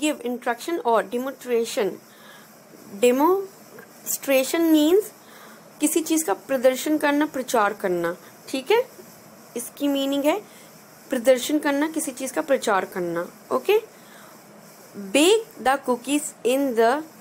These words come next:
oven for twenty minutes, okay, ये introduction दे रहा है, तो इस चीज़ का याद रखना, ठीक है।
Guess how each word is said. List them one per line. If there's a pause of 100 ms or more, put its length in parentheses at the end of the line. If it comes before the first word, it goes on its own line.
oven
for (140)
twenty
minutes, (840)
okay, (600)
ये
introduction
दे
रहा
है, (300)
तो
इस
चीज़
का
याद
रखना, (540)
ठीक
है।